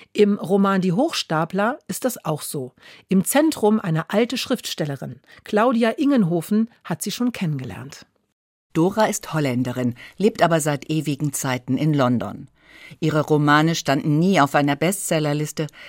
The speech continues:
Speaker 2: die letzten allerdings waren nur noch Ladenhüter. Sie merkt selbst, dass sie ständig den Faden verliert. Inzwischen ist sie vierundsiebzig. Nur, was soll sie den ganzen Tag tun?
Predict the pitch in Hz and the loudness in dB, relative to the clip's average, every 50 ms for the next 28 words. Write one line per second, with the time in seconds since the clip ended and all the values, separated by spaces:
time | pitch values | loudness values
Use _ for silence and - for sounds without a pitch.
0 | - - - 202 185 180 190 226 226 - - 233 202 - 160 165 160 - 160 147 | -20 -8 -4 -2 0 2 2 2 0 0 0 0 2 2 2 0 0 0 0 -2
1 | 143 139 - - 143 143 131 139 143 151 165 175 185 180 175 170 160 - - 147 | -2 -2 -4 -4 -4 -2 -2 -2 0 2 2 2 4 4 2 2 0 -2 -2 0
2 | 127 113 117 117 117 117 117 120 120 123 123 110 - - _ _ - - - - | 0 0 0 0 -4 -6 -6 -8 -12 -12 -12 -14 -16 -18 _ _ -20 -20 -20 -20
3 | _ - - 143 143 135 127 127 - - - 147 147 147 143 - - - 123 120 | _ -8 -4 -2 0 0 0 -2 -4 -2 0 0 0 0 -2 -4 -8 -10 -8 -8
4 | - 139 127 - - 143 143 151 147 135 - 147 139 135 - - 165 165 170 160 | -6 -8 -6 -4 -2 -2 -2 -2 -2 -4 -4 -4 -4 -4 -2 -2 -2 0 0 0
5 | 135 - - 139 135 135 135 - 135 - - - - - - - - 196 190 190 | -4 -4 -4 -4 -2 -2 -2 -2 -4 -6 -12 -20 -20 -20 -20 -8 -4 -4 -4 -2
6 | - 214 214 214 220 - - - - - - 170 156 - - 175 165 160 147 147 | -2 -2 -2 -2 -2 -4 -4 -6 -6 -6 -6 -6 -4 -2 -4 -2 0 0 0 0
7 | 135 135 127 - - - - 127 120 - - - - - - - - - _ _ | -2 -4 -6 -8 -8 -8 -8 -6 -8 -8 -14 -20 -20 -20 -20 -20 -20 -20 _ _
8 | - 175 160 156 147 - - 151 143 - 156 156 160 143 147 151 147 143 135 135 | -2 2 2 2 2 0 -2 -4 -2 0 2 2 2 2 2 0 0 2 2 2
9 | 139 143 143 - - 147 135 143 135 127 - - - - 233 214 143 139 139 | 2 2 0 0 -2 -2 -2 -4 -6 -8 -8 -8 -4 -2 -2 0 -2 -2 -4